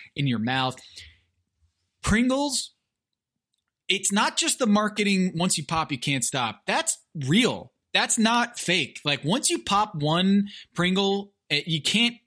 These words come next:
stop eating them, I found, and it is delicious. Uh, I love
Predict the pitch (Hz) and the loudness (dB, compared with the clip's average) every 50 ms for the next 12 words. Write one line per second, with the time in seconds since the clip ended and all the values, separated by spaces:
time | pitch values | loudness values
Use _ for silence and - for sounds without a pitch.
0 | _ - - - - 165 156 151 - - 156 147 139 147 143 123 113 104 98 101 | _ -6 -4 -2 -2 0 -2 -2 -2 -2 0 0 2 2 0 0 -2 -2 -4 -4
1 | 110 120 117 - 131 127 120 117 113 - - 127 139 185 220 220 170 131 110 - | -4 -4 -4 -2 -2 0 0 0 -2 -2 -2 -2 0 0 0 0 0 -2 -2 -4
2 | - 127 117 123 127 117 - - 113 95 - - - - - 139 123 113 113 110 | -4 -4 -2 -2 0 0 0 -2 -4 -4 -6 -4 -4 -4 -4 -4 -4 -2 -2 -2
3 | 110 - - - - - - 170 185 180 156 143 135 135 139 143 151 156 151 147 | -2 -4 -8 -14 -8 -4 -2 0 0 0 -2 -2 -2 -2 0 0 2 2 2 0
4 | 143 135 120 110 107 | 0 -2 -4 -6 -10